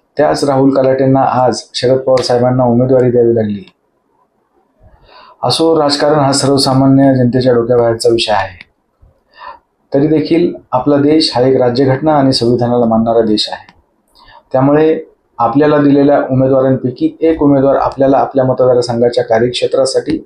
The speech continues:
आणि विकासासाठी निवडून देणं आपल्याला क्रमप्राप्त आहे.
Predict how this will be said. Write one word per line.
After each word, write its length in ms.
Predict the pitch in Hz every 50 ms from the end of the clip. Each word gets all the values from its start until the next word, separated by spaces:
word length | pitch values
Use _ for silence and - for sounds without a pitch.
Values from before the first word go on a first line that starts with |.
| _ -
आणि 220 | - 123 127 123
विकासासाठी 640 | 120 117 127 131 120 120 110 - 117 113 - 139 131
निवडून 400 | 123 120 127 131 139 156 151 147
देणं 200 | 139 135 135 143
आपल्याला 400 | 139 - - - 127 127 135 135 - - -
क्रमप्राप्त 800 | - 131 135 135 135 135 135 - _ - 135 127 127 - -
आहे. 300 | 123 98 - - - -